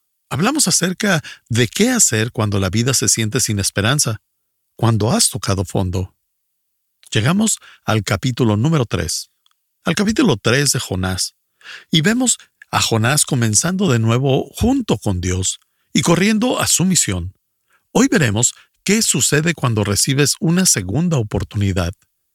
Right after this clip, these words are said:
El capítulo anterior termina con este pez gigante que Dios diseñó para Jonás, que lo escupe en la playa. Luego, Jonás tres uno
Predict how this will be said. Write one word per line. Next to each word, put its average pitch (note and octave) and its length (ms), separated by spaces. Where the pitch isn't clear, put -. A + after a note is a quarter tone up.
El A2 140
capítulo G#2+ 380
anterior G#2+ 480
termina G#3 440
con A#2+ 300
este F#3+ 340
pez C3 260
gigante A2 580
que G#2 320
Dios D3 280
diseñó A#2+ 420
para C#3+ 160
Jonás, A2 460
que D#3+ 140
lo C#3+ 80
escupe - 500
en B2+ 80
la G2+ 80
playa. F#2+ 500
Luego, B2+ 380
Jonás G#2+ 340
tres G#2+ 240
uno A2+ 280